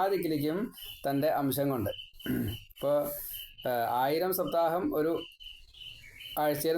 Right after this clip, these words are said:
നടക്കുന്നുണ്ടെങ്കിൽ ആ ആഴ്ചയിൽ ആയിരം രൂപം സ്വീകരിച്ച് ഭഗവാൻ ഈ ആയിരം സ്ഥലത്തും ഉണ്ടാവും. ഒരു ലക്ഷം സ്ഥലത്ത് സംഭവിക്കുന്നുണ്ടെങ്കിൽ ഒരു ലക്ഷം സ്ഥലത്തും ഭഗവാൻ ഉണ്ടാവും. എവിടെയൊക്കെ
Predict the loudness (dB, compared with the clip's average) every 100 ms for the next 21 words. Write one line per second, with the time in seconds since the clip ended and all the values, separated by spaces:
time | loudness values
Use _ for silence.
0 | 2 2 2 2 0 0 -2 -4 -10 -4
1 | 0 2 4 2 2 2 4 4 4 2
2 | 2 2 2 2 2 2 0 0 0 0
3 | 2 2 2 2 2 2 2 0 2 0
4 | 0 -2 -10 -20 -20 -18 -16 -18 -20 -20
5 | -20 -18 -6 0 2 2 0 0 0 -2
6 | -6 0 0 2 0 0 0 2 2 2
7 | 2 2 2 0 0 2 2 0 0 0
8 | 2 0 0 0 2 0 0 -2 -6 _
9 | _ -20 -20 -16 -16 -16 -12 -2 0 2
10 | 0 0 0